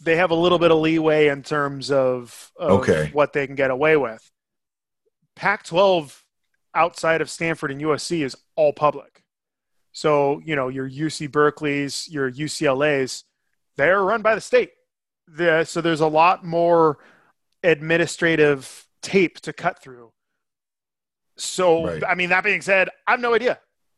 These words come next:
Speaker 1: I have no idea what
Speaker 2: No,
Speaker 1: they're
Speaker 2: I, I, and that's the, I think here's the frustrating part. That's why I, I give credit to Coach Few and the athletic department and everybody there, because we're just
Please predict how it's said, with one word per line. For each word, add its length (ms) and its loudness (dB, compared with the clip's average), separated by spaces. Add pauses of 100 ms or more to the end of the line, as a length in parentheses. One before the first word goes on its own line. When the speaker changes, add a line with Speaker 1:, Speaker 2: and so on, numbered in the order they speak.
(220)
Speaker 1:
I 120 8
have 160 0
no 220 -2
idea 420 4
what 220 -2
Speaker 2:
No, 120 4
Speaker 1:
they're 80 6
Speaker 2:
I, 260 2 (100)
I, 640 4
and 180 2
that's 220 0
the, 200 -2 (200)
I 80 4
think 340 0
here's 320 2
the 80 0
frustrating 560 2
part. 280 -2
That's 220 0
why 600 2
I, 120 -2 (480)
I 120 2
give 260 2
credit 360 2
to 60 -10
Coach 320 2
Few 520 6
and 480 2
the 120 2
athletic 580 2
department 500 0
and 80 2
everybody 500 2
there, 300 4
because 580 0 (380)
we're 100 4
just 340 0